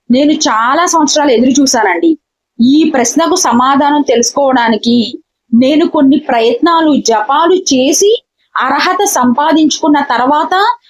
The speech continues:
నా జీవితంలోకి ఈశ్వరుడు ఒక గురువుని పంపించి జ్యోతిష్య శాస్త్రంలో ఉన్న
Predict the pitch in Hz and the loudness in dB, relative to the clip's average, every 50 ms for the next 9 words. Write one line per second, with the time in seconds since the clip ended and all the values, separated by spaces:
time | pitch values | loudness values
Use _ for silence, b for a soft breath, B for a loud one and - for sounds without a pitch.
0 | _ _ - 226 240 240 254 262 269 - - 233 247 277 277 - 339 359 349 339 | _ _ -2 0 0 2 0 0 0 -2 0 0 2 2 2 2 0 0 0 0
1 | 339 339 339 277 277 277 - 302 311 294 269 277 320 320 320 311 285 233 202 240 | 0 0 0 0 0 0 0 0 0 2 2 2 2 2 0 0 0 0 0 2
2 | 262 269 302 330 339 370 359 381 392 - 240 240 233 - 277 247 226 208 - 233 | 2 2 4 4 4 2 2 2 0 0 0 0 2 2 2 2 2 0 0 -2
3 | 247 254 247 220 190 349 311 - _ _ _ _ _ _ _ _ - 226 208 202 | 0 0 2 2 2 0 0 -2 _ _ _ _ _ _ _ _ -4 -4 -2 0
4 | 262 262 254 262 262 370 - - 349 330 330 311 302 294 - 285 285 294 294 277 | 2 2 2 2 0 0 0 0 -2 -2 -2 -2 -2 -2 -2 -2 0 0 0 0
5 | 277 269 254 247 233 220 | 0 2 2 0 0 0